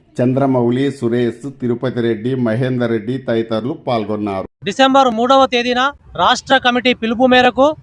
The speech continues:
Speaker 2: యావత్ తెలంగాణలో ఉన్న జర్నలిస్టులు అందరూ కూడా సమాచార, రాష్ట్ర సమాచార శాఖ కార్యాలయం ముందు ధర్నాకు ఉపక్రమించడం జరిగింది.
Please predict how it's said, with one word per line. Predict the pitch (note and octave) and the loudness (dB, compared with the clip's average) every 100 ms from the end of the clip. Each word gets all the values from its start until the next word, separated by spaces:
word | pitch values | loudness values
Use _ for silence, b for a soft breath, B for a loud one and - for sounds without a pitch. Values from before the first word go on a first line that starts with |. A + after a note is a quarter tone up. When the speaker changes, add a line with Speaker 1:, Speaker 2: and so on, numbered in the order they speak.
| - | -2
Speaker 2:
యావత్ | F#3 A#3+ C4 - G3+ | 2 4 4 0 -4
తెలంగాణలో | A3+ A#3+ C4 C4 B3+ | 0 2 4 4 4
ఉన్న | B3+ B3 | 2 -2
జర్నలిస్టులు | G#3 A3 B3+ B3 B3 | -2 -2 -2 -2 -2
అందరూ | A#3 C#4+ D4 | 2 4 4
కూడా | C#4 C4+ C4 F#3+ _ - | 4 4 4 2 _ -4
సమాచార, | G3 A#3 C#4+ C#4 C4 G#3+ | 0 2 2 4 2 2
రాష్ట్ర | G#3 B3 C4 | 0 0 -4
సమాచార | A3 A#3 C#4 C4+ C4+ | -4 -2 0 0 0
శాఖ | A3 A#3+ A#3+ A3+ G3+ - G#3 | 0 -2 0 0 -2 -4 0
కార్యాలయం | A3 A#3+ A#3+ A#3 | 4 4 4 2
ముందు | A3+ A3+ A#3+ F#3 - - - - | 0 0 0 -2 -12 -20 -20 -4
ధర్నాకు | F#3 G3+ A#3+ A#3+ A#3+ | 0 2 2 2 0
ఉపక్రమించడం | G3+ A3+ A3+ A3+ A3+ A3 G#3+ | -2 -2 0 -2 -2 0 0
జరిగింది. | G3+ G3+ A3 A3 C4 | 2 2 2 0 0